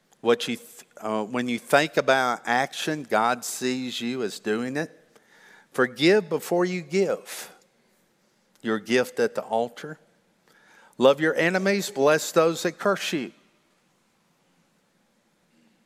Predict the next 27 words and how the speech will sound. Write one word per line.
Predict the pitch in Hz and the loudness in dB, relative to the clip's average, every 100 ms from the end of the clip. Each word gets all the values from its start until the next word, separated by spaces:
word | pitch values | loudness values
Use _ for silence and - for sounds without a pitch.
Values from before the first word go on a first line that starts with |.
| _ _ _ _ _ _ _ _ _ _ - _ _ - | _ _ _ _ _ _ _ _ _ _ -20 _ _ 2
Let | 127 - | 2 2
your | 135 | -4
giving, | 117 147 160 180 170 | 0 0 2 -2 -4
praying, | - 156 156 160 | -2 0 0 -2
and | 131 | -6
fasting | - 139 151 - - 165 | 0 2 2 -2 -4 -4
be | 139 131 | 0 -2
before | 127 120 143 131 | -2 -4 -2 -2
Father | - 113 127 143 143 | 0 2 2 -2 -4
in | 127 | -6
secret, | - 143 143 147 147 120 | -4 -2 -2 -2 -2 -2
and | 117 | -8
he | 131 | -6
will | 127 127 127 | -2 -2 -2
reward | 120 110 113 117 113 | -4 -8 -6 -6 -4
you | 131 113 | -2 0
openly. | 113 123 131 165 185 _ _ _ _ _ _ _ _ _ _ _ _ _ _ - - | 0 -4 -10 -10 -12 _ _ _ _ _ _ _ _ _ _ _ _ _ _ -20 -10
Do | - 143 | -2 2
not | 156 165 151 | 4 4 4
lay | 156 170 170 | 4 4 2
up | - 170 170 - | 2 2 2 -4
for | |
yourselves | 156 147 - 170 160 - | -2 -2 2 2 2 -2
treasures | - 170 160 143 143 - | 2 2 2 -2 -6 -2
on | 139 135 | -4 -4
earth, | 156 160 185 190 | 0 0 0 -2
but | 131 143 160 - | 0 0 0 -8